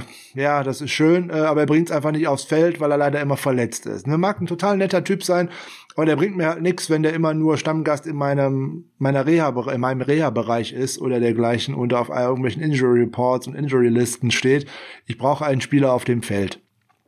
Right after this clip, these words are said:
So, das hat er in seinen ersten zwei Jahren, äh, gar nicht hinbekommen eigentlich. Ich glaub, drei Spiele in der letzten Saison mit irgendwie zwei Handvoll von Snaps.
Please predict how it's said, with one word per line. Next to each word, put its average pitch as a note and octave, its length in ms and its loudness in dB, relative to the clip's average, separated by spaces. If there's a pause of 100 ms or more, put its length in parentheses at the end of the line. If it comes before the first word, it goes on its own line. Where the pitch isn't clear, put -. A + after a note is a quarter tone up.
(320)
So, B2+ 140 2
das A#2+ 160 2
hat C#3+ 100 4
er D3 60 4
in C3+ 80 2
seinen C#3 160 0
ersten D3+ 260 -2
zwei C#3 240 0
Jahren, D3 320 2
äh, C3+ 380 2
gar C3+ 160 0
nicht E3 160 0
hinbekommen E3 540 2
eigentlich. D#3+ 500 0
Ich - 60 -16
glaub, C#3+ 260 -4
drei D3+ 260 -4
Spiele D#3 340 0
in D3 60 0
der C#3+ 80 2
letzten D3 340 0
Saison C#3+ 280 2
mit C#3 160 2
irgendwie C#3 460 4 (720)
zwei D3+ 220 0
Handvoll D#3 380 0
von D3 240 0
Snaps. D3+ 460 -2